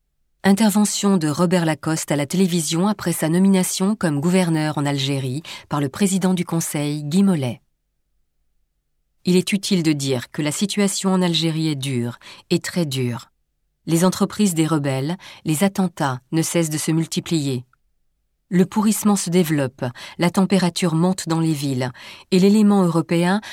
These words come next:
a une tendance à se laisser aller à l'irritation et à la colère, dans bien des cas très compréhensibles.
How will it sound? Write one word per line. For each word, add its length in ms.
a 100
une 140
tendance 480
à 20
se 140
laisser 320
aller 200
à 40
l'irritation 720
et 80
à 80
la 120
colère, 520
dans 200
bien 260
des 140
cas 280
très 220
compréhensibles. 960